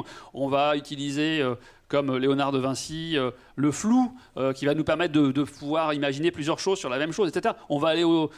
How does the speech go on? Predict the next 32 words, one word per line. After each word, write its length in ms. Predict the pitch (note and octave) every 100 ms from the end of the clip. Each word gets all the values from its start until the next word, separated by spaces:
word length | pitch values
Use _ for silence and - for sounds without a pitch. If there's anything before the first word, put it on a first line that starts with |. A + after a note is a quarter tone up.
| - -
euh, 160 | C#3 C3
évidemment 440 | D3 C#3 D3+ D#3+
au, 60 | D#3+ D#3+
à 100 | D3+
l'impressionnisme, 480 | D3 E3 A3 A3 -
et 80 |
cetera, 340 | F3+ G3 F3 D#3+
et 60 |
cetera. 320 | D3+ C#3 A#2+ -
Bref. 380 | B2+ B2+ B2 - - - - _
Mais 320 | C3 D#3 D#3+ -
là, 260 | D#3 G3 - C#3+
mais 180 | D#3
le 120 | D#3 D#3+
tableau 260 | F#3 C4
est 140 | G#3+ D3
le 80 |
mé-, 200 | C3+ F#3+ -
est 60 | E3
le 80 |
média 280 | E3+ F3 G3+
artistique. 600 | D3+ F3 - G3+ - - _ - _ -
Et 80 | D3+
là 160 | G3+ A3+
où 60 |
le 180 | E3 D#3
jeu 260 | C#3 A3+ G3+
devient 280 | C3 C3+ C3
quelque 100 | B2
chose 200 | D3 B2
de 40 |
singulier, 520 | - B2 B2+ C#3 A#3+